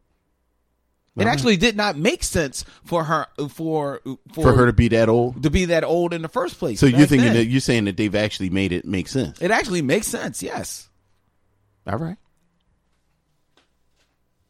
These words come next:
Speaker 2: <gasps> Oba Babatunde is not old enough, not, uh, young enough to be Billy Dee Williams' son, but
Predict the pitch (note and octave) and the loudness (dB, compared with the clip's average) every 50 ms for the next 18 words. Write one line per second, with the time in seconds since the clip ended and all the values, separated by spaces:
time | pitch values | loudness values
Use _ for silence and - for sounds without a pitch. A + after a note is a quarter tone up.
0 | _ _ _ D3 D#3 D#3+ D3 C#3 C3+ B2 A#2+ G#2 - _ _ - - F#3+ A#3 A#3+ | _ _ _ -20 -20 -18 -18 -18 -18 -18 -20 -20 -20 _ _ 4 6 6 6 8
1 | F3 D3+ D#3 D#3 C3 B2 - - F3 D#3 C#3 C3 A#2+ A#2 A2+ A2 F#2+ A2+ A#2 A#2 | 8 8 8 8 6 6 4 4 2 4 6 6 4 4 4 2 0 0 0 0
2 | G#2+ G#2+ - - G#2 G#2 G#2+ F#2+ F2+ F#2 F#2 F2+ F2 - - G2+ G#2+ G#2 G#2 G2 | 0 -2 -2 0 0 0 0 0 0 -2 -2 -2 -2 -4 -4 -2 0 0 0 0
3 | - G2 F#2 F2+ E2+ G2+ G2+ G2+ F#2+ F2+ F2+ F2 - - E2+ F2+ E2+ D2+ F#2 F2+ | -2 -2 -2 -2 -2 -2 -2 0 -2 -2 -4 -6 -8 -10 -10 -10 -8 -6 -4 -4
4 | F2 D#2+ D2+ E2+ E2 D#2 E2+ E2+ E2 D#2 D2+ D#2 D2+ - - - _ _ _ _ | -4 -4 -6 -8 -8 -6 -6 -6 -6 -6 -8 -10 -12 -14 -18 -20 _ _ _ _
5 | _ _ - - - A2+ G2+ F2 D#2 F2 E2+ - - - F2 D#2+ D#2 - | _ _ -10 -6 -4 -2 -2 -2 -4 -8 -10 -10 -8 -6 -6 -6 -8 -12